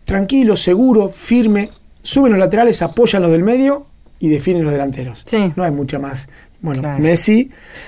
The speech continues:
Speaker 1: eh, mucho apoyo de los volantes y los laterales que juegan.
Speaker 2: Hmm.
Speaker 1: Que juegan quiere decir que llegan a posiciones de ataque y participan en esa situación ofensiva. Después, algo que dijo Scaloni, que es que hay que saber que no siempre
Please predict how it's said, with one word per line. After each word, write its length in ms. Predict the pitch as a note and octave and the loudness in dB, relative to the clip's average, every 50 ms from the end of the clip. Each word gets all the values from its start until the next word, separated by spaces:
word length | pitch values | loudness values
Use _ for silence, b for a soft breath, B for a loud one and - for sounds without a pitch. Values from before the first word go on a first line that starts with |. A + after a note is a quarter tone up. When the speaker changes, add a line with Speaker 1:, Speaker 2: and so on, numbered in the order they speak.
| B B B B B B B - - | B B B B B B B -4 0
Speaker 1:
eh, 400 | D#3+ D#3+ D#3+ D#3 D#3 D3+ D#3 D#3+ - | 2 4 4 4 4 4 2 2 0
mucho 340 | E3+ E3+ G#3 A3+ E3+ G#3 G3 | 0 2 2 4 4 2 2
apoyo 280 | E3 F#3 G3+ F3+ G3 | 2 2 2 2 2
de 40 | F#3+ | 2
los 80 | F3+ E3 | 4 4
volantes 460 | E3+ F#3+ G#3 A#3 B3+ C#4 D4+ - - - | 4 4 4 2 2 2 0 -2 -2 -2
y 40 | - | -2
los 120 | D#3 D#3 D3+ | 0 0 0
laterales 320 | D#3+ C#3 D#3+ E3+ E3 D3+ | 0 0 0 0 0 0
que 100 | D#3 D3+ | -2 -4
juegan. 400 | D3 - D3+ C#3 C3+ C3 A2+ A2+ - | -2 0 0 0 0 -4 -6 -6 -4
Speaker 2:
Hmm. 160 | A#3+ A3+ G#3+ F#3+ - - _ - - - - - | -2 -2 -2 -2 -4 -10 _ -20 -20 -20 -20 -12
Speaker 1:
Que 120 | - - - | -8 -8 -4
juegan 280 | - E3+ F3 F#3+ G3 F3 | 2 2 4 4 4 4
quiere 80 | E3+ | 4
decir 220 | E3 - - E3+ D#3 | 2 2 2 0 0
que 120 | - D3+ | -2 -2
llegan 320 | - - F#3 F3+ F3+ E3+ | 0 2 2 2 4 2
a 60 | D#3+ C#3+ | 0 0
posiciones 380 | D3+ C3+ - - E3 D#3+ D#3+ | -4 -6 -4 -2 0 0 2
de 60 | E3 | 2
ataque 320 | D#3+ D#3+ F#3 F#3 E3+ F#3 A3+ | 2 2 2 0 2 2 0
y 80 | G#3+ | 0
participan 600 | E3+ - D#3+ C3+ C#3 D3+ - - E3 C#3 C#3+ C#3 | 2 0 -2 -2 0 -2 0 0 0 0 0 -2
en 40 | C#3 | -2
esa 160 | C#3+ C#3+ - | -2 -2 -2
situación 280 | C3 C3+ D3+ C3+ C#3+ D3+ | -2 -2 -2 -2 -2 -2
ofensiva. 360 | C3+ D3 C#3+ C3 D3+ D3+ D3 | -2 -2 -2 0 0 0 2
Después, 460 | D#3 D#3 D#3 - G#3+ C#4+ D4+ - - B B B B B B B B | 0 0 2 4 4 4 4 0 -4 B B B B B B B B
algo 280 | - D#3+ D#3+ D#3 D#3+ D3 | 0 0 2 2 2 2
que 60 | D3+ | 2
dijo 200 | D#3 D#3 D#3 D#3+ | 2 2 0 -2
Scaloni, 380 | D3 - D#3 D#3 F3 F#3+ G3 F3+ | -2 0 0 2 2 2 2 0
que 120 | E3+ E3+ F3 | 0 0 0
es 160 | E3 - B B B B B B B B B B B _ | 0 -2 B B B B B B B B B B B _
que 100 | - F3+ | 2 2
hay 80 | F#3 | 4
que 120 | F3 F#3+ E3 | 4 2 2
saber 300 | - E3+ E3+ F3+ F3 E3+ | 2 4 4 4 2 2
que 100 | - E3 | 0 0
no 100 | E3 E3+ | 0 0
siempre 580 | - - F#3+ G3+ G#3 G3 F3 G#3 G3+ G#3+ - | 0 2 2 4 4 4 2 2 2 2 0